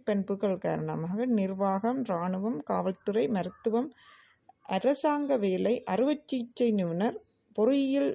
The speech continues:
விளையாட்டுத் துறைகள் சிறந்த தேர்வுகளாக அமையும் இந்த மேசராசி குழந்தைக்கு. உங்களின் பொருளாதாரம் பார்த்தா,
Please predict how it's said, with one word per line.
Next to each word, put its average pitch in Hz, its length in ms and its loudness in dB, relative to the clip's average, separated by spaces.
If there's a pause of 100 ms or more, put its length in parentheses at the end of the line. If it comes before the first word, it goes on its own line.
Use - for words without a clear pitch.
விளையாட்டுத் 208 520 2
துறைகள் 220 400 2 (140)
சிறந்த 277 720 0
தேர்வுகளாக 180 840 -2
அமையும் 160 520 -4
இந்த 165 260 -6 (760)
மேசராசி 180 640 -2 (100)
குழந்தைக்கு. 170 540 -6 (1120)
உங்களின் 285 360 2
பொருளாதாரம் 262 720 2
பார்த்தா, 220 300 2